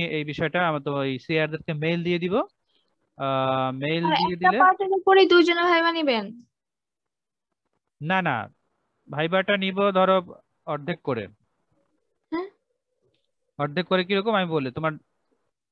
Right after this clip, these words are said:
Speaker 1: even একজন নিব, অড একজন নিব,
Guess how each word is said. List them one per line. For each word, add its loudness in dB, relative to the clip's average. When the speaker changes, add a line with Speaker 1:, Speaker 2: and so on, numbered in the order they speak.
Speaker 1:
even 2
একজন -2
নিব, -2
অড 2
একজন -4
নিব, -12